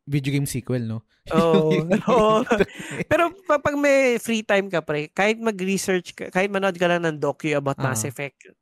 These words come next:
Speaker 2: makikita mo talaga yung hype dun sa Mass Effect two. Grabe. Oo. Yan, lamang na lamang yung ano niyan, yung, yung, ah, Xbox niya nung time na yan. Kasi,
Speaker 1: Mm.
Speaker 2: yung progress mo sa Mass Effect one, matutuloy mo sa Mass Effect two.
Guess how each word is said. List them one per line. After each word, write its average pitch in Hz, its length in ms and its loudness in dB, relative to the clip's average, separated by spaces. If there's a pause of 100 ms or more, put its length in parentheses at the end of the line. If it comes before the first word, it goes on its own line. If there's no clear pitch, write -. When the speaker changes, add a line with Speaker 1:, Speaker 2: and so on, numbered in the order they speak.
(200)
Speaker 2:
makikita 175 560 2
mo 160 80 -2
talaga 151 320 -2
yung 147 160 -2
hype 147 320 -2
dun 151 80 2
sa 143 160 -4
Mass 139 240 -6
Effect 135 260 -10
two. 135 280 -6 (100)
Grabe. 135 640 -6 (160)
Oo. 139 240 -12 (340)
Yan, 247 300 0
lamang 214 320 0
na 233 100 4
lamang 226 240 4
yung 220 220 2
ano 175 160 2
niyan, 165 320 0 (680)
yung, 165 420 2
yung, 151 460 -2
ah, 135 420 -4 (220)
Xbox 165 560 -2
niya 147 160 -6
nung 156 160 -8
time 160 240 -2
na 156 160 -4
yan. 147 160 0
Kasi, 185 400 2
Speaker 1:
Mm. - 20 -14 (540)
Speaker 2:
yung 202 160 -2
progress 226 400 0
mo 208 80 -2
sa 202 100 -2
Mass 180 220 0
Effect 170 320 -2
one, 135 240 2
matutuloy 180 480 2
mo 165 80 -2
sa 156 160 0
Mass 139 160 -2
Effect - 260 -6
two. 135 220 -2